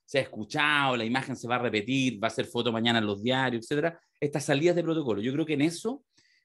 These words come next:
Boric va a tener mucho de eso. Y yo creo que va a tener, por lo tanto, una luna de miel que puede ser peligrosísima, donde todo el mundo, toda la prensa, la tradicional, que es la que le va a importar,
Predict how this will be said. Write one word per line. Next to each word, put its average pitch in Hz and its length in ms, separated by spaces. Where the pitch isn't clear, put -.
Boric 156 300
va 151 40
a 143 40
tener 151 180
mucho 202 320
de 202 100
eso. - 320
Y 131 100
yo 147 80
creo 165 100
que 170 40
va 170 60
a 165 40
tener, 165 180
por 170 100
lo 147 60
tanto, 165 220
una 160 120
luna 170 260
de 180 80
miel 151 240
que 135 100
puede 143 140
ser 147 180
peligrosísima, 113 960
donde 120 260
todo 202 220
el 233 80
mundo, 151 600
toda 208 200
la 196 120
prensa, 139 440
la 104 100
tradicional, 110 720
que - 100
es 98 40
la 98 100
que 95 100
le 95 60
va 101 60
a - 20
importar, 113 560